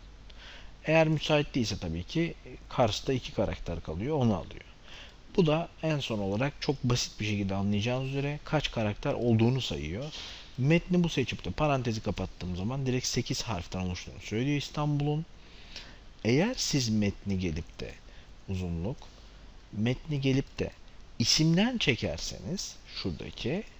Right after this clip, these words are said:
o zaman on iki karakter sayar. Aslında baktığınız zaman Ahmet beş karakter, Ertürk kelimesi de altı karakter, boşluk olduğunu unutmayın. Bakın buraya gelip bir boşluk daha bırakırsam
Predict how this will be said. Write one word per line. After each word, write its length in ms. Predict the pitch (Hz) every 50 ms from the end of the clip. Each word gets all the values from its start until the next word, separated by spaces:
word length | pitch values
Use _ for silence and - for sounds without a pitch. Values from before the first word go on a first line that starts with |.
| - - - - - - - - - - - - - - - - - -
o 120 | 127 139
zaman 280 | 143 160 185 214 233 214 - -
on 100 | 202 208
iki 180 | 190 160 - -
karakter 440 | - 98 87 87 - - - -
sayar. 280 | - - - - - - - -
Aslında 360 | - 120 123 - - 202 196 185
baktığınız 320 | 175 170 160 - 180 170
zaman 160 | 170 165 160 - -
Ahmet 380 | 147 151 156 170 175 - -
beş 180 | 156 156 160 -
karakter, 640 | - - - - - - - - 127 156 175 - - - - - - - - - - -
Ertürk 640 | - 156 175 175 - - - - 113 - - -
kelimesi 500 | - - 101 92 92 87 87 90 - -
de 60 | -
altı 280 | 71 104 127 143 - 143
karakter, 520 | - 104 92 90 92 - - - 160 175 - - -
boşluk 400 | 123 117 117 - - - 208 202 - - -
olduğunu 440 | 123 123 123 117 120 123 151 160 151
unutmayın. 480 | 139 135 123 - - 87 71 78 90
Bakın 260 | 104 110 - 131 127
buraya 160 | 123 135 139 135
gelip 240 | 139 135 131 135
bir 140 | 147 170 156
boşluk 400 | 135 113 101 - - 90 - -
daha 180 | - 80 82 82
bırakırsam 540 | 85 78 76 - 78 - - - 165 175